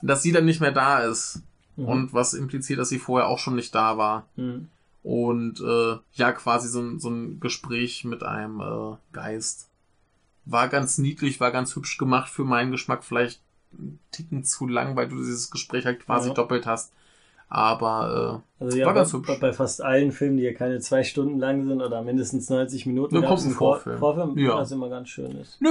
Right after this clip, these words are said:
Speaker 1: es ist gut. Ich, ich mag
Speaker 2: Ja.
Speaker 1: diese, diese Kurzfilme auch immer. Äh, wobei mir halt auch wieder aufgefallen ist, dass die alle eigentlich mit, mit Schülern zu tun haben.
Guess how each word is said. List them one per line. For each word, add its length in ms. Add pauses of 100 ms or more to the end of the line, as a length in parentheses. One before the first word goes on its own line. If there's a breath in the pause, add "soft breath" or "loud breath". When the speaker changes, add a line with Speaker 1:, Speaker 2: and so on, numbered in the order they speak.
Speaker 1:
es 120
ist 160
gut. 220
Ich, 180
ich 160
mag 160
Speaker 2:
Ja. 80
Speaker 1:
diese, 180
diese 200
Kurzfilme 540
auch 260 (100)
immer. 300 (200 loud breath)
Äh, 340
wobei 340
mir 260
halt 160
auch 200
wieder 200
aufgefallen 320
ist, 100
dass 120
die 220
alle 440 (240)
eigentlich 500
mit, 320
mit 140
Schülern 360
zu 120
tun 280
haben. 300